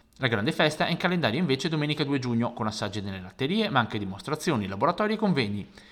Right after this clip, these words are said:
Per i più sportivi ci sarà anche l'escursione in e-bike dalla piazza di Val Morel attraverso le latterie della Sinistra Piave. Non mancheranno poi gli eventi collaterali come le cinque cene in altrettanti ristoranti che proporranno menù realizzati con i formaggi delle latterie partecipanti.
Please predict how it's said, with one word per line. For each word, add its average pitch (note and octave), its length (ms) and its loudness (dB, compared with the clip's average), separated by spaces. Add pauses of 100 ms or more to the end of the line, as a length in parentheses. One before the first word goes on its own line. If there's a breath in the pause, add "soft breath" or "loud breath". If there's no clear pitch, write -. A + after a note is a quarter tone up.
(180 loud breath)
Per G3+ 100 2
i F#3 60 0
più A3 100 -6
sportivi C3+ 480 0
ci - 100 -6
sarà G3 140 0
anche F#3 160 0
l'escursione F#3 480 0
in F3 80 0
e-bike A2+ 460 2
dalla G#2+ 160 0
piazza A2 260 -4
di G2+ 80 -6
Val F#2+ 160 -4
Morel A#2 300 0
attraverso C3+ 420 -2
le A2 80 -2
latterie F3+ 380 -2
della G3 160 -2
Sinistra G3 340 -4
Piave. G#2 340 0 (680 soft breath)
Non A#3 100 -2
mancheranno A3 400 4
poi D3 140 4
gli D3 60 2
eventi C#3+ 260 0
collaterali B2 560 4
come G2+ 160 -4
le G2 80 -8
cinque A2 280 -6
cene C3+ 260 0
in G#2+ 100 0
altrettanti G#2+ 400 -4
ristoranti G#2 520 -4
che D#3+ 120 -6
proporranno D#3 460 0
menù F#3 260 0
realizzati F3 480 -2
con G#2+ 100 -4
i G2+ 60 -6
formaggi A2 480 -4
delle G#2 160 -6
latterie D#3+ 300 -4
partecipanti. F#3+ 680 0